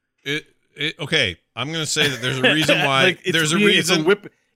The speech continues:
Speaker 2: it's a whipping boy right now,
Speaker 1: Here, here's
Speaker 2: and
Speaker 1: to,
Speaker 2: it's
Speaker 1: here's the
Speaker 2: pissing me
Speaker 1: explanation
Speaker 2: off.
Speaker 1: for why it's a whipping boy. It's because it's very prominent as a
Speaker 2: Mm-hmm.
Speaker 1: looming upcoming game.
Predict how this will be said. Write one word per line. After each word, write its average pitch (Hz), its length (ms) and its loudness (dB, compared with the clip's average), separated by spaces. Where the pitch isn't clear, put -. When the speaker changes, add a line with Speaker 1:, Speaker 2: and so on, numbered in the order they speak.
Speaker 2:
it's 170 160 -6
a 185 60 0
whipping 180 420 2
boy 120 320 -4
right 104 300 -12
now, 117 100 -10
Speaker 1:
Here, 160 200 2
here's 165 280 0
Speaker 2:
and 127 80 -2
Speaker 1:
to, - 60 0
Speaker 2:
it's 156 80 -6
Speaker 1:
here's 170 220 0
the 175 80 2
Speaker 2:
pissing - 20 4
me 170 40 2
Speaker 1:
explanation 143 440 0
Speaker 2:
off. 131 60 -6
Speaker 1:
for 135 60 -4
why 127 220 2
it's 123 140 -4
a 113 40 -8
whipping 98 300 -8
boy. 78 200 -12
It's 78 140 -16
because 110 360 -6
it's 101 240 -8
very 135 400 -2
prominent 120 540 -6
as 113 220 -4
a 104 220 -2
Speaker 2:
Mm-hmm. 110 140 -10
Speaker 1:
looming 147 460 -2
upcoming 135 560 -6
game. 113 440 -4